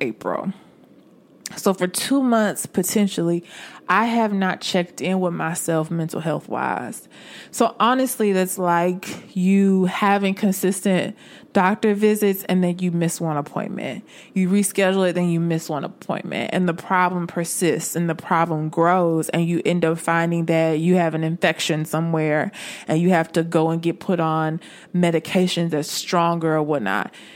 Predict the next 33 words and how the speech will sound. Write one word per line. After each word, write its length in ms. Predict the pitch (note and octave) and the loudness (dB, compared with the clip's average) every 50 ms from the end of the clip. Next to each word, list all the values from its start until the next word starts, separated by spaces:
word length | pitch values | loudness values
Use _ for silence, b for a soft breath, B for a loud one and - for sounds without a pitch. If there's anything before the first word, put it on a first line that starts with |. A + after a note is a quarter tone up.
| B B B B B B - - _ _ | B B B B B B -20 -20 _ _
And 200 | - G3 G3+ G#3 | 0 2 2 4
making 300 | G#3+ A3+ A#3 C#4 B3 A3+ | 4 2 2 2 2 2
the 60 | G#3+ | 2
comparison 600 | G#3 - F#3 F3+ - F#3+ F#3 F#3 F#3+ F#3 - F3 F#3 | 2 0 0 2 2 4 4 4 2 2 0 -2 -2
to 140 | - - | 0 0
me, 400 | - E3+ F#3 G3+ F#3+ F#3 F3+ E3 - - | 2 2 4 4 4 4 2 0 0 0
I 280 | - F3+ F#3 G3 G3 G3+ | 0 2 4 4 4 2
have 280 | G#3 G3+ G3 F3 E3+ E3+ | 2 2 0 -2 -2 0
gotten 500 | F3 E3+ E3+ E3 - - F3 E3+ E3+ E3 B B B B | 0 2 2 0 0 -2 -2 -2 -2 -4 B B B B
really 640 | F3 E3 E3+ F3 E3+ F3 G#3 A#3+ B3+ A#3+ A3+ G3 - | -6 -4 -2 0 2 4 4 4 4 2 2 0 2
off 260 | - E3+ E3 E3+ - | 2 2 2 0 -2
course 400 | - - - F3 E3 D#3+ D#3+ - | -6 -4 0 0 0 0 -2 -2
mental 280 | E3+ E3 D#3+ D#3+ - E3 | -2 -2 -2 -2 -2 -2
health 260 | D#3+ D#3 E3+ D#3 D#3 | -2 -2 -2 -2 -2
wise 380 | D3+ D#3 D#3 D#3 D#3 D#3 D#3+ - | -2 0 0 0 0 0 -2 -2
to 160 | - - E3+ | -2 0 0
where 260 | E3 E3 E3 E3 D3+ - | 2 2 2 2 2 2
I 80 | D#3 E3+ | 0 0
notice 720 | E3+ E3+ E3+ E3 E3 E3+ E3 E3+ E3 E3+ E3 - - - B B B B B B B | 0 2 2 2 2 2 2 2 2 0 -2 -4 -10 -14 B B B B B B B
I'm 120 | - E3+ F3 | -4 -4 -2
shutting 380 | - - G3 F3+ F3+ F3 F3 | -2 0 0 0 2 0 0
down 260 | E3+ E3+ E3 D#3+ D#3+ | 0 0 0 0 0
with 100 | D#3+ D#3+ | -2 -2
God. 500 | D#3+ D#3 D3+ C#3+ C3+ C#3 D3 C#3 B2 G#3 - - - - - _ | -2 -2 0 0 0 0 -2 -2 -4 -4 -6 -10 -16 -20 -8 _
I'm 240 | - E3+ E3+ E3 E3+ | -2 0 0 0 0
like, 400 | E3+ E3+ E3+ E3 D#3+ D#3 - - - - - - - - | 2 2 2 2 0 -2 -4 -8 -16 -20 -20 -18 -6 0
"Lord, 180 | G3 F#3 F#3+ F#3 | 2 2 4 4
I 80 | F3+ | 2
don't 180 | F3+ F3+ F#3 F#3 | 2 2 0 0
feel 200 | - - F#3 F#3 | -2 -2 0 0
like 200 | F3+ E3 D3+ D3+ | 2 0 0 -2
talking 440 | - - E3 D#3 D#3 - - G#2+ - | -2 -2 -2 -2 -4 -6 -8 -8 -6
today." 500 | - C3+ - A#2+ B2+ F#2+ - C#3 G#3 | -4 -4 -2 -2 -2 0 -2 -2 -4